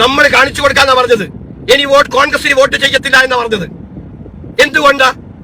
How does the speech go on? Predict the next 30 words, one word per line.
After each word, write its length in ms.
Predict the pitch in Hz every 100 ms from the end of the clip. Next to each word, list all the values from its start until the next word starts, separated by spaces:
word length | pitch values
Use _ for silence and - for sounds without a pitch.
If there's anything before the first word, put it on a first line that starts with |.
| 233
ഇങ്ങനെ? 400 | 311 349 339 202 - 220
ഇത് 100 | 320
സ്ത്രീകൾക്ക് 560 | - 302 359 349 - 339
പോലും 360 | 320 330 320
ഒരു 120 | 285
ഘട്ടത്തിലും 500 | 339 262 311 330 320
അംഗീകരിക്കുന്നില്ല 540 | 311 330 330 - 339 320
ഈ 40 |
വിഷയം. 540 | 320 - 320 - - - - - - -
സ്ത്രീകൾ 480 | 247 330 339 330
തന്നെ 200 | 330 320
പറയുന്നത് 340 | 311 294 320 311
എന്താ, 220 | 302 285 - - 302
ആ 60 | 349 -
പെണ്ണിന് 220 | 311 320
എന്താ 160 | 311 320
ബുദ്ധിയും 400 | 294 262 320 294
വിവരവും 300 | 302 311 302
ഇല്ലേ? 200 | 302 523 - - - - -
ഇവരൊക്കെ 260 | 302 - -
ഇങ്ങനെ 200 | 302 311
പറയുമ്പോ 300 | 302 311 302
എന്തിന് 300 | 294 320 320
കൂടെ 240 | 269 330
പോയി, 340 | - 311 269 - - - - - -
എന്തിന് 180 | 294 339
കൂടെ 220 | - 320
കിടന്നു 360 | - 302 320 330
എന്നാ 400 | 269 240 294 330
അവർ 180 | 311